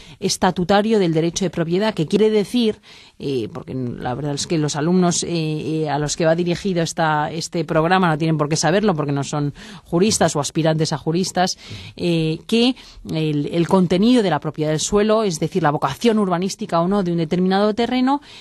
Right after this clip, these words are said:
dependerá de lo que diga, eh, la propia ley, ¿no? Nada, nada más allá ni nada, nada menos.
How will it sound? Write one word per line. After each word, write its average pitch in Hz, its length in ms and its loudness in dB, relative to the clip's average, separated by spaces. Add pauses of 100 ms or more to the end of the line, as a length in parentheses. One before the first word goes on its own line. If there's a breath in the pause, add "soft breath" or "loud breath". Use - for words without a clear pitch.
(140)
dependerá 240 720 2 (280 loud breath)
de 202 440 0
lo 170 180 0
que 160 160 0
diga, 190 480 2
eh, 156 180 -2
la 151 140 0
propia 196 300 2
ley, 151 400 2
¿no? 185 200 0
Nada, 190 440 2
nada 196 300 2
más 185 240 0
allá 202 420 2
ni 151 220 2
nada, 156 420 2
nada 143 300 -2
menos. 127 440 -6